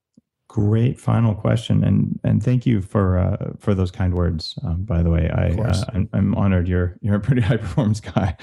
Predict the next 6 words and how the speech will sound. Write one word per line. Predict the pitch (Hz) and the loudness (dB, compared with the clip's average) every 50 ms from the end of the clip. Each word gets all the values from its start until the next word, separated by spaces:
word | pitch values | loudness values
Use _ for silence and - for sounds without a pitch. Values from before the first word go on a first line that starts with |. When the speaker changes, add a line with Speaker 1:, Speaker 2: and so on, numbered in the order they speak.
| - - _ | -16 -14 _
Speaker 1:
Thank | - 117 107 101 - | 0 2 2 2 0
you. | 82 82 80 - _ _ _ _ - | -2 -2 -2 -4 _ _ _ _ -12
Speaker 2:
Yeah, | 101 107 123 107 80 78 - _ - | -10 -10 -10 -10 -12 -16 -18 _ -12
my | 92 90 | -12 -10
pleasure. | - 101 107 107 98 85 80 - _ _ _ _ _ _ _ _ _ _ _ _ _ _ _ _ _ _ _ _ _ | -8 -8 -8 -6 -6 -8 -10 -12 _ _ _ _ _ _ _ _ _ _ _ _ _ _ _ _ _ _ _ _ _
Speaker 1:
Now, | 139 120 117 120 123 123 123 120 117 120 | -4 0 2 4 4 4 4 2 2 0